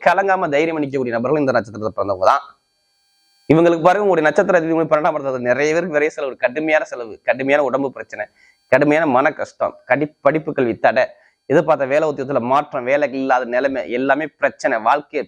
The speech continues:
து-, எதை எடுத்தாலும் சரியா இல்லை. ஆனா இப்ப உங்களுக்கு நல்லா அனுகூலமா இருக்கும். ஏன்னா உங்க ராசிக்கு சுக்க-, சூரிய பகவான் வந்திருக்காரு. எடுத்தவன அரசாங்க எக்ஸாம்பிள் தான். முதல் சா-, அரசாங்க தொடர்பு நல்லா இருக்கும். மாணவ மாணவிகளுக்கு சூப்பரா இருக்கும். விளையாட்டுத்துறையா இருக்கட்டும், ஸ்போர்ட்ஸா இருக்கட்டும், எல்லாமே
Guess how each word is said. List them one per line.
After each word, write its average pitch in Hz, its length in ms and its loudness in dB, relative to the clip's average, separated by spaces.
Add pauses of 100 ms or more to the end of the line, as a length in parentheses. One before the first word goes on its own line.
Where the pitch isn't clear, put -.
(220)
து-, 107 180 -2 (440)
எதை 185 160 6
எடுத்தாலும் 196 340 2
சரியா 156 220 2 (120)
இல்லை. 120 200 -4 (180)
ஆனா 147 120 0 (120)
இப்ப 147 180 -4
உங்களுக்கு 120 220 -2
நல்லா 120 180 0
அனுகூலமா 104 380 -10
இருக்கும். - 240 -20 (520)
ஏன்னா 190 160 4
உங்க 196 140 6
ராசிக்கு 196 340 2
சுக்க-, 180 280 2
சூரிய 185 180 4
பகவான் 160 180 0
வந்திருக்காரு. 123 400 -4 (480)
எடுத்தவன 175 460 4
அரசாங்க 185 380 4
எக்ஸாம்பிள் 156 400 0
தான். 147 120 -4 (880)
முதல் 202 240 4 (140)
சா-, 165 120 0 (160)
அரசாங்க 165 400 -2
தொடர்பு 131 260 0
நல்லா 127 140 2
இருக்கும். 117 240 -4
மாணவ 160 260 2
மாணவிகளுக்கு 143 360 -4
சூப்பரா 170 300 0
இருக்கும். 110 220 -14 (320)
விளையாட்டுத்துறையா 143 520 4
இருக்கட்டும், 139 340 -2
ஸ்போர்ட்ஸா 147 300 0
இருக்கட்டும், 139 320 -2
எல்லாமே 165 260 0